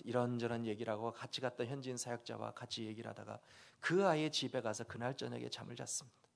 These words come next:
일을 하러 갔던 부모가 돌아와서 정말, 어, 생각지도 않은 손님이 온 것을 보고 어떻게 대접을 할 줄을 몰라서 그냥 집안에 있는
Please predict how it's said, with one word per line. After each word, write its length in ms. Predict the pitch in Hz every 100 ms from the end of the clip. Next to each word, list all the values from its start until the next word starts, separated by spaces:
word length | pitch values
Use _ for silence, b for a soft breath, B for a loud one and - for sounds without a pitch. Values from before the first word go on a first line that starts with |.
| B B B B B B B B
일을 340 | 135 165 196
하러 140 | 180 175
갔던 440 | 147 - 160 156
부모가 440 | - 135 131 127
돌아와서 580 | 127 123 120 110 117 117 - _ _ _ _
정말, 600 | - 143 180 185 165 123 - b b b
어, 340 | 123 120 127 -
생각지도 680 | - 208 220 226 202 180
않은 200 | 170 147
손님이 420 | 143 160 147 139 135
온 160 | 113
것을 220 | 117 139
보고 480 | 120 101 92 170 117 -
어떻게 480 | - - 233 262
대접을 380 | - 180 180 180
할 120 | 170
줄을 220 | 165 170 170
몰라서 420 | 143 127 - 147
그냥 280 | 139 147 147
집안에 420 | 185 170 190 180
있는 240 | 165 175